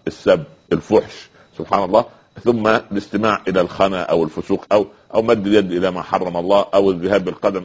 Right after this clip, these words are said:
إلى أماكن لا ترضي رب العباد عز وجل. فأول شيء الإقلاع عن الذنب،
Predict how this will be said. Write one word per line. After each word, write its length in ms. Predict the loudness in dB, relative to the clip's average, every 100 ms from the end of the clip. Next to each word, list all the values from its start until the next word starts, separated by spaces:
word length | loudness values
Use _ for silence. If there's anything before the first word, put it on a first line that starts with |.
| -4
إلى 240 | -2 -2 -2
أماكن 360 | -2 0 -2 -6 -8 -2
لا 120 | 0
ترضي 300 | 2 0 2
رب 220 | 2 2
العباد 360 | 0 0 2 2
عز 260 | -2 -2 0
وجل. 280 | 2 2 0 -18 _ _ _ -2
فأول 840 | 2 2 -2 _ 2 2 4 0 0
شيء 320 | 0 0 0 -2 0
الإقلاع 600 | 0 -2 -6 -2 0 0
عن 200 | 0 -6
الذنب، 320 | -8 -10